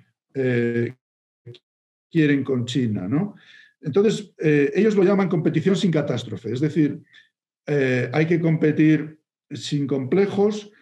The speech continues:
competir en, en todos los planos, en lo militar, en lo económico, en lo tecnológico, en lo ideológico, desde luego,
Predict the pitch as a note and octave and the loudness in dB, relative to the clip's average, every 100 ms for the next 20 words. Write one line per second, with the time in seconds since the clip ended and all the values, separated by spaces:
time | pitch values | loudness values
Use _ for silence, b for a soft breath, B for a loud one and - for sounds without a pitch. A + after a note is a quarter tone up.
0 | b b _ A#2+ A2+ C3+ D3+ D3 C3 - | b b _ -4 -2 2 2 2 0 -6
1 | C3 A#2+ D3 C#3+ B2+ B2 E3 F3 F3+ E3 | -4 2 2 2 0 0 0 2 0 0
2 | D3 B2 A2+ A#2 A#2 E3 D#3+ C#3 B2 B2+ | -2 -2 0 0 2 2 4 2 0 0
3 | D3+ D#3 D3+ C3 B2+ A2 A#2 C3+ E3+ F3 | 2 2 2 0 0 0 0 2 2 0
4 | F3 D3 C3 A#2+ A#2+ D#3 - - F#3 - | -2 0 0 2 2 2 0 -2 -4 -4
5 | B2 A#2 B2+ C3+ D#3 D#3+ F3+ | -4 -2 0 2 2 0 -4